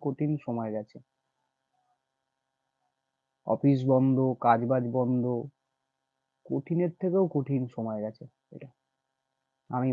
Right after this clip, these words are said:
বলবো। যাই হোক, ভিডিওটা লাইক করে দিও সবাই। আমি বলবো, উম, ম্যাক্সিমাম মধ্যবিত্ত পরিবারের মানুষদের কিন্তু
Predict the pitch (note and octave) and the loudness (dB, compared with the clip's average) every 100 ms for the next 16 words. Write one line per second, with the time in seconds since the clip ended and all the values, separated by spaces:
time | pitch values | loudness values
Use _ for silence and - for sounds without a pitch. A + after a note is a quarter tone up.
0 | A2 G#2+ C3+ - _ _ _ - F#3 F#3 | -2 -4 -10 -18 _ _ _ 4 6 8
1 | C#3+ D3+ E3 E3 C#3+ B2 B2+ - D3 C#3+ | 6 6 6 6 6 4 2 -2 0 2
2 | D3+ E3 E3 A#2+ C3 E3 _ _ _ _ | 2 0 0 0 0 -6 _ _ _ _
3 | _ C3 D#3 D#3+ F3 F#3 G#3+ A#3 _ _ | _ 0 6 8 10 10 8 4 _ _
4 | _ _ _ - C3 A#2+ - C3 D3+ D3 | _ _ _ -6 -4 -4 -4 0 0 0
5 | - G3 G#3 G#3 E3+ D#3 D3 E3+ E3+ - | 2 6 6 6 6 4 4 4 2 0
6 | F3 E3 D#3+ E3 E3+ D3 B2 C3 C3 - | 0 2 2 4 2 2 0 -2 -4 -6
7 | C#3 D3 | -4 -4